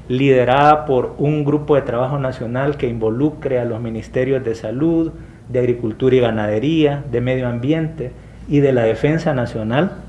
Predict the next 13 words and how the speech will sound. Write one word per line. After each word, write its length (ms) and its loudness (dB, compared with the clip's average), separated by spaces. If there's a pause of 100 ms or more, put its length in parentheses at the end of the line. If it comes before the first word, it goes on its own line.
(2250)
así 300 0
como 640 2 (200)
la 160 0
inclusión 600 0
de 80 4
universidades 920 2
y 60 2
otras 300 0
instituciones 800 -4
relacionadas 680 -2
con 160 -4
la 60 -2
materia 520 0